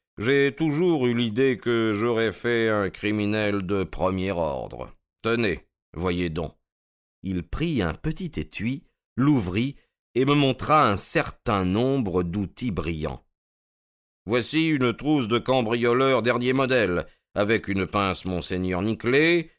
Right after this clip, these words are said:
un diamant, des fausses clés et tous les outils que réclame une civilisation avancée.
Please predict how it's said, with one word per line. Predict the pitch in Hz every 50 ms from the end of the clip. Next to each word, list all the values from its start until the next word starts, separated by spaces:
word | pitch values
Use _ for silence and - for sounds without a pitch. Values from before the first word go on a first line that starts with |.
| _ -
un | 92 98 95
diamant, | 85 87 98 113 120 123 131 139 151 170 180 170
des | 131 104 101 92
fausses | - - 107 107 101 - -
clés | - 107 120 147 160 170 165 160 - - _ _ _
et | - 123 139 139 127
tous | - 143 143
les | 151 151 139 127
outils | 131 123 104 - 135 143 143
que | 117 135
réclame | 127 120 113 98 - 110 117 123 127 135 131 123 113
une | 113 113 110 104
civilisation | 92 - - 123 113 107 110 110 107 101 101 110 107 92 - - 95 104 107 104 101
avancée. | 98 92 98 104 101 95 - - - 82 71 - -